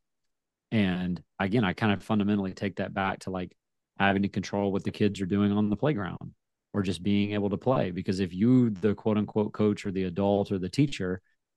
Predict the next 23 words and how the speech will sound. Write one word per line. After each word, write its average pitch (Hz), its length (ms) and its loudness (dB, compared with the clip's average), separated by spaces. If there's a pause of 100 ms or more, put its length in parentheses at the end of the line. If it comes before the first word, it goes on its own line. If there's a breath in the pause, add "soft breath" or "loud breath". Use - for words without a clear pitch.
(200)
is 104 160 2
sitting 107 260 2
there 98 140 2
telling 107 720 2
them 95 260 -6
this 98 220 -2
is 98 160 -4
how 101 160 2
it's - 160 -4
supposed - 340 -4
to - 80 -8
be, 127 240 4
then 101 160 0
they 98 220 -2
aren't 104 260 0
getting 101 240 0
the 92 140 -4
reps 95 340 -2
and 98 140 -6
figuring 90 400 -4
it 90 160 -6
out. 92 260 -6
They 92 80 -4